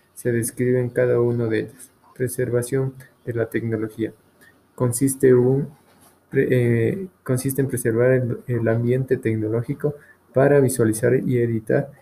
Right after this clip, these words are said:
el contenido digital. Incluyen software y hardware, como por ejemplo, eh, sistemas operativos, programa de visualización,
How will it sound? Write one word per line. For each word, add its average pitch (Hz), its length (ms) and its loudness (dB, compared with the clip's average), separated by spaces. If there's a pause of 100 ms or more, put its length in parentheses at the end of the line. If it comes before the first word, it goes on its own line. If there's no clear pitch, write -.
(120)
el 113 120 -4
contenido 110 560 -2
digital. 143 480 0 (600)
Incluyen 139 680 2
software 147 480 0 (220)
y 123 100 -4
hardware, 117 480 -2 (520)
como 127 280 2
por 131 140 2
ejemplo, 127 360 -4 (1200)
eh, 123 300 -2
sistemas 135 500 -2
operativos, 127 640 2
programa 120 520 -2
de 113 120 0
visualización, 110 800 -6